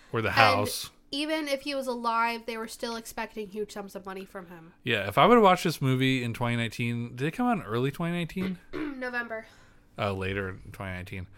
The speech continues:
Speaker 1: Uh, if I would have watched this movie, if it would have came out, like, maybe a year late, earlier, yeah, I would have been like, "Wow, this is," yeah, for certain, like,
Speaker 2: I wish that I
Speaker 1: Yeah.
Speaker 2: could have seen this movie in theaters.
Speaker 1: For personal <laughs> reasons.
Speaker 2: This would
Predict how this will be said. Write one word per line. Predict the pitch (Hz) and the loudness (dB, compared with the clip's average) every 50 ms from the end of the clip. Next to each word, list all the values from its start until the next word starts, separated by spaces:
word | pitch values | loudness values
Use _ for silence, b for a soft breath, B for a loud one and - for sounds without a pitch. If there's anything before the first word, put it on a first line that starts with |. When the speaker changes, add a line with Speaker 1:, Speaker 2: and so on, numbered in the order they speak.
| b b b b b b b b b | b b b b b b b b b
Speaker 1:
Uh, | - 107 | -6 -4
if | 107 - | 0 2
I | 151 | 4
would | 196 | 6
have | 220 | 8
watched | 208 196 190 - | 8 6 6 4
this | - 165 - | 2 -2 2
movie, | 151 143 139 143 135 135 135 131 117 | 2 2 2 4 2 2 2 0 -2
if | 120 110 | -4 -2
it | - 151 - 131 135 | -4 -4 -4 -2 -2
would | 135 135 | 0 0
have | 127 - | 0 0
came | - 127 120 120 | 0 0 0 2
out, | 117 113 | 2 0
like, | 113 110 104 | 0 0 0
maybe | 107 107 110 110 110 | 0 0 0 0 0
a | 101 | -2
year | 98 95 95 101 104 107 110 117 117 113 117 - - _ _ - | -2 -2 -2 0 2 2 2 2 0 -4 -6 -10 -16 _ _ -4
late, | 127 123 123 131 135 - | 0 2 2 2 2 0
earlier, | - 120 120 123 131 131 131 135 143 143 143 139 131 - | -2 0 0 2 2 4 4 2 2 2 0 -2 -4 -2
yeah, | 123 110 104 95 92 85 | 0 0 0 0 0 0
I | 92 117 139 | 2 4 6
would | 160 175 165 | 6 6 6
have | 160 147 143 131 120 - - | 6 6 4 2 0 -4 -2
been | 139 127 120 | -2 0 0
like, | 120 113 107 98 | 0 -2 0 2
"Wow, | 113 107 101 95 | 4 4 4 4
this | 95 117 165 165 - - | 2 0 -2 -4 -4 -4
is," | 185 160 143 - - - - - - - - - 107 - | -6 -6 -6 -8 -12 -16 -18 -20 -20 -20 -20 -20 -20 -14
yeah, | - 120 104 90 - 76 82 - B B B B B B B B B B B - | -10 -8 -6 -6 -6 -8 -10 -12 B B B B B B B B B B B -6
for | - 123 104 | -4 -4 -2
certain, | - - 131 117 110 107 104 - - _ - | 0 0 0 0 -2 -4 -8 -12 -12 _ -4
like, | 107 98 98 - - - - _ _ _ _ - | -4 -4 -4 -8 -16 -20 -20 _ _ _ _ 0
Speaker 2:
I | 254 302 392 | 0 2 2
wish | 453 494 480 - | 0 -2 -4 -4
that | - 320 285 240 | -2 -2 0 2
I | 240 254 | 0 0
Speaker 1:
Yeah. | 254 | 0
Speaker 2:
could | - 285 254 | -2 -2 -2
have | 247 240 - | -2 -4 -6
seen | - - 240 233 220 | -10 -10 -10 -8 -10
this | 214 208 - - | -12 -12 -10 -10
movie | 208 208 202 202 | -10 -8 -8 -10
in | 196 196 196 | -10 -12 -12
theaters. | - 202 202 196 196 196 196 196 | -12 -12 -12 -10 -12 -12 -10 -8
Speaker 1:
For | - 107 | -6 -2
personal | - 117 107 101 - - - - - 151 147 | 2 2 2 2 2 -2 -4 2 4 4 4
<laughs> | 123 | 6
reasons. | 120 107 - - - 240 | 4 2 0 -2 -4 -2
Speaker 2:
This | 294 349 - - | -2 -2 -2 -2
would | 440 440 | -2 -2